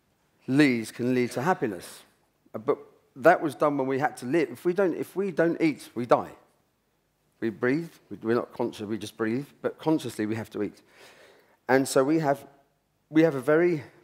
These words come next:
food is so powerful, we have, we have a very interesting relationship with food. It can be powerfully positive and powerfully negative. Um,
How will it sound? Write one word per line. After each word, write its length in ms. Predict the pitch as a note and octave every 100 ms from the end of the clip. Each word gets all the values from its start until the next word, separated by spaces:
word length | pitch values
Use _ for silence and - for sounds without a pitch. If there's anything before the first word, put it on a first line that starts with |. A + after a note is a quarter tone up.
| _
food 220 | F3 E3
is 100 | C3
so 200 | - E3
powerful, 640 | D#3+ D#3 D3+ - F#2 G2 - _ _ _ _
we 80 | A#2+
have, 160 | B2 -
we 320 | D3+ D3 C3+
have 140 | B2+ A#2+
a 60 |
very 260 | A2+ C3 C#3
interesting 640 | D3 C#3+ - A2+ - F2 - _ _ _ _ _ _ -
relationship 560 | A2 A2+ G#2 G2+ G2+ F#2
with 100 | G2+
food. 360 | A2+ F#2+ F#2 - -
It 100 | A#2
can 140 | A#2+
be 80 | A#2+
powerfully 520 | G#2+ - D#3+ D3+ A#2+
positive 460 | A#2 F3+ D3+ - G#2+
and 100 | G#2+
powerfully 360 | C3 B2 B2+ A#2+
negative. 480 | B2+ A2 - E2+ - _ _ _ _ - _ _ _ _ _ _
Um, 440 | - A#2+ A#2 A2+